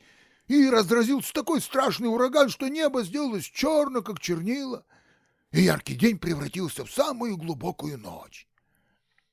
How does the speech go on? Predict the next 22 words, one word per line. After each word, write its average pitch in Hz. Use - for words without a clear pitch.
Подхваченные 151
ветром 160
товарищи 165
Чанг-Эя 170
ударялись 202
от 214
стволы 220
деревьев, 247
их 247
кололи 262
колючки, 262
шипы, 262
и 262
с -
такой 285
силой 277
хлестали 254
сучья 240
и 196
ветви, 240
что 254
они 254